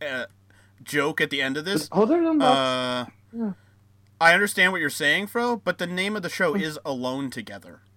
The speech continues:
Speaker 1: so that is kind of
Speaker 2: I know.
Speaker 1: yeah.
Speaker 2: I know. Well, anyway, Esther and Benji hopes,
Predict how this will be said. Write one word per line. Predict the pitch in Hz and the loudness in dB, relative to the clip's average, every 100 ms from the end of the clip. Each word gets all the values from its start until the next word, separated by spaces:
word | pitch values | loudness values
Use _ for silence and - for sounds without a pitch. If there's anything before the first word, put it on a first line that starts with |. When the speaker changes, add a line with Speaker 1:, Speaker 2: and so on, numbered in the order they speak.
| _ - | _ -18
Speaker 1:
so | - 120 120 | -10 -6 -2
that | 123 | -2
is | 131 - | -2 -4
kind | 123 127 | -2 2
of | |
Speaker 2:
I | 160 | 2
know. | 147 98 101 101 98 | 2 -4 -6 -8 -8
Speaker 1:
yeah. | 127 113 104 - - _ _ _ - | -8 -6 -8 -14 -20 _ _ _ -10
Speaker 2:
I | 113 | -8
know. | 92 85 _ - | -8 -12 _ -14
Well, | 104 98 - _ _ _ _ _ _ _ _ _ _ | -10 -10 -12 _ _ _ _ _ _ _ _ _ _
anyway, | 107 104 98 92 _ _ _ _ _ - _ _ _ _ - - - _ _ _ _ _ - | -2 0 0 -4 _ _ _ _ _ -20 _ _ _ _ -20 -20 -20 _ _ _ _ _ 2
Esther | 262 254 - - 254 269 262 254 220 | 2 2 -4 -2 6 8 6 4 4
and | 226 233 233 233 233 226 160 131 | 6 8 8 8 8 6 4 2
Benji | 208 247 240 226 208 151 196 208 208 226 302 - _ _ _ _ _ | 4 4 4 4 2 2 0 2 0 -2 -4 -6 _ _ _ _ _
hopes, | - - - 185 180 208 - - - | -20 -6 2 4 4 0 -8 -20 -20